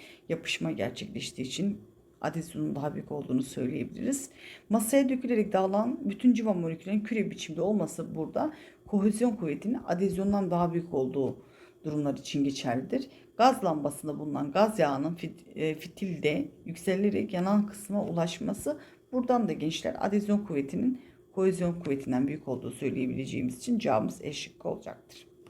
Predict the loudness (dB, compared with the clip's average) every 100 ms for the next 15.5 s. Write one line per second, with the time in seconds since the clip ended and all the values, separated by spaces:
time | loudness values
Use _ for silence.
0 | -20 -20 -20 -20 -20 -20 -20 -20 -20 -20
1 | -20 -20 -20 -16 -4 0 0 4 6 8
2 | 6 2 2 2 0 6 6 6 2 -2
3 | -6 -12 _ -8 2 6 6 6 0 -4
4 | -4 -2 -2 -2 -4 -4 -18 _ _ -6
5 | -2 0 2 2 2 4 4 6 4 4
6 | 0 -4 -2 0 4 4 2 -6 -10 -4
7 | -2 0 -2 -4 -4 -4 -6 -6 -4 -2
8 | -2 -4 -12 -6 -6 -6 -12 -20 -20 -20
9 | -20 -20 -14 0 4 6 4 0 -2 0
10 | 4 4 4 0 -8 2 2 2 2 4
11 | 4 2 2 4 4 2 2 2 2 0
12 | 2 2 0 -8 -20 _ -6 2 2 4
13 | 0 -2 2 4 6 6 6 4 2 -4
14 | -2 -4 -6 -6 -6 -2 0 2 0 -2
15 | -2 0 0 -2 -4